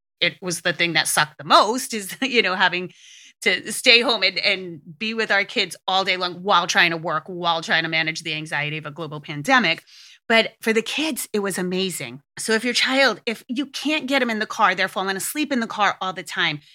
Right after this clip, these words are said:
If you're eating in the car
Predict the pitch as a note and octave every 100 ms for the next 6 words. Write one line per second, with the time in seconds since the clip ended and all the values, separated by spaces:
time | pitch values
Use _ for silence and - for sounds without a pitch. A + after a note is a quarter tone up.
0 | _ _ _ C4 C#4+ A3+ B3 B3+ B3 -
1 | A#3 A#3 A#3 A3+ - G3+ G3 F#3+ G#3+ G#3
2 | - F#3+ D#3+ D3+ D3+ A#3+